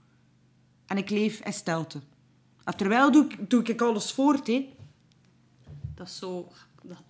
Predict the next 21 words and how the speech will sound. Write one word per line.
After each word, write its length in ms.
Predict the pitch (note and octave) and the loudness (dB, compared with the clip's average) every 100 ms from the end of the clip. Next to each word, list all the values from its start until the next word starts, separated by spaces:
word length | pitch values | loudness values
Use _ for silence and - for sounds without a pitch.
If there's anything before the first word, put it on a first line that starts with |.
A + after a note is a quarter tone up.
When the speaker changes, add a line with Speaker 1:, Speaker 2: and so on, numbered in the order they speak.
| _ | _
Speaker 2:
ik 60 | |
wil 140 | F#3+ E3+ | -10 -8
nu 100 | D#3+ | -8
niet 260 | F3+ G3+ - - | -8 -10 -16 -20
ding 380 | F#3 E3 F3+ G#3 | -14 -8 -6 -6
klinken, 400 | - F3 A3 G3+ | -6 -8 -6 -8
maar 160 | F3 E3 - | -8 -10 -4
Speaker 1:
Dat 140 | G3+ | -2
is 60 | F3+ | 0
Speaker 2:
dat 80 | F#3+ | 4
is 140 | F3+ | 6
zo, 80 | F#3 | 6
Speaker 1:
zalig. 300 | B3 C4+ - | 6 4 0
Speaker 2:
dat 120 | G#3+ | -6
is 60 | A3 | -2
zo 140 | C4 | -2
de 100 | G3+ | -2
pro 640 | G3+ - G#3 A#3 D4 D#4+ - | -4 -2 0 2 2 -2 -4
aan 200 | A3 G#3+ | -2 0
de 160 | G3 F#3+ | -2 -2
con. 260 | A#3+ C4+ | 0 0